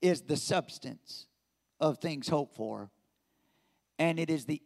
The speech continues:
evidence of things not seen."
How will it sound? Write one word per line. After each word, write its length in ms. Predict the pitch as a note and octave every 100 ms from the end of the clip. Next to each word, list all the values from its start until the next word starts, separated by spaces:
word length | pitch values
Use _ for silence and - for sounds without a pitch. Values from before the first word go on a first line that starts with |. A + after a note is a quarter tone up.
| -
evidence 960 | A#3+ G#3+ D#3 C#3 B2 A#2+ - - - - _ _ _ _
of 200 | D#3+ D3
things 720 | - F#3+ F#3 F3+ F3 E3 - - _ _ _ _ _ D3
not 600 | D#3+ E3 D3+ D3 - - _ _ _ _
seen." 680 | - - D#3+ C3+ A#2+ G#2